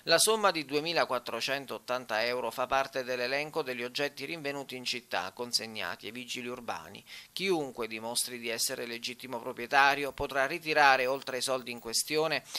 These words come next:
anche banconote per un totale di novanta euro, telefono cellulare Motorola di colore nero, occhiali da sole con custodia grigia.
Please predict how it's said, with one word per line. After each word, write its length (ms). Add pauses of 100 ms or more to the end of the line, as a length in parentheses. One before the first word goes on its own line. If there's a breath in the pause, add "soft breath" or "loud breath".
(220 loud breath)
anche 340
banconote 680
per 140
un 100
totale 380
di 100
novanta 480
euro, 120 (240)
telefono 440
cellulare 540
Motorola 540
di 120
colore 380
nero, 380
occhiali 380
da 120
sole 420
con 300
custodia 460
grigia. 520